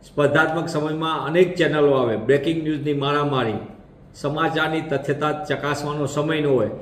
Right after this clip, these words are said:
એની વચ્ચે સીધું સ્ક્રીન ઉપર દેખાડી દેવાની જે સ્પર્ધા ચાલે છે, તેની વચ્ચે પણ વી આર લાઈવે હંમેશા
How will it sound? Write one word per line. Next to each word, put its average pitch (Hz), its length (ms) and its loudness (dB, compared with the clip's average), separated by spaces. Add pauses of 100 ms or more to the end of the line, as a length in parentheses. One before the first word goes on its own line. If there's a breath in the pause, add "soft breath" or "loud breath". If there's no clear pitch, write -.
(140)
એની 151 200 -6
વચ્ચે 147 260 2
સીધું 143 300 -2
સ્ક્રીન 165 300 0
ઉપર 160 240 0
દેખાડી 139 420 4
દેવાની 135 340 2
જે 127 100 2 (340)
સ્પર્ધા 147 500 0
ચાલે 139 320 4
છે, 107 140 -2 (400 loud breath)
તેની 151 280 2
વચ્ચે 147 300 2
પણ 147 340 -4
વી 127 160 4
આર 135 120 4
લાઈવે 135 280 4
હંમેશા 123 480 0